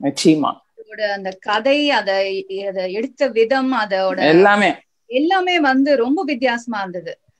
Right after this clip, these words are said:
Speaker 2: And கொஞ்சம் நேரம் ஆச்சு புரியறதுக்கு. And யோசிச்சு பாத்தீங்கன்னா, ஒரு, ஒரு, ஒரு சீன், அந்த train சீன்ல போற ஒரு விஷயம், அந்த ப்ளூவா வர அந்த இது வந்து,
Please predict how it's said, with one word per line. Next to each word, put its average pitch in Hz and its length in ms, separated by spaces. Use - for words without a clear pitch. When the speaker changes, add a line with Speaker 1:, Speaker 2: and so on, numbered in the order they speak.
Speaker 2:
And 233 220
கொஞ்சம் 269 360
நேரம் 349 380
ஆச்சு 226 400
புரியறதுக்கு. 254 360
And 233 260
யோசிச்சு 302 480
பாத்தீங்கன்னா, 294 520
ஒரு, 269 260
ஒரு, 302 180
ஒரு 247 200
சீன், 330 320
அந்த 247 260
train 359 280
சீன்ல 220 380
போற 254 400
ஒரு 208 200
விஷயம், 226 360
அந்த 190 280
ப்ளூவா 302 420
வர 233 220
அந்த 214 240
இது 247 220
வந்து, 220 560